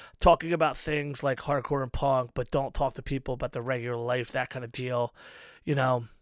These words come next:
uh, photographers are a lot like that. Not every photographer is super outgoing, but they love the photography, they love the shows, and it's a big part of what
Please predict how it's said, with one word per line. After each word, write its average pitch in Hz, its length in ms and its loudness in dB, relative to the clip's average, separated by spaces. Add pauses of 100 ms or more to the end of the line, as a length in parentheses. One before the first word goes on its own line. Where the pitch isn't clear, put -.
(340)
uh, 143 180 4
photographers 139 720 4
are 123 100 0
a 117 60 0
lot 113 220 0
like 110 160 -4
that. 110 320 -6 (580)
Not 151 180 6
every 143 260 2
photographer 127 760 -4
is 117 140 -6
super 123 680 -2 (180)
outgoing, 123 680 -4 (320)
but 143 100 -2
they 143 140 2
love 131 260 0
the 135 80 -8
photography, 127 640 -2
they 120 120 -2
love 120 260 -2
the 120 100 -4
shows, 120 480 -2
and 110 260 -8 (360)
it's - 120 -4
a 151 60 2
big 151 320 4
part 143 240 4
of 127 120 0
what 123 160 -2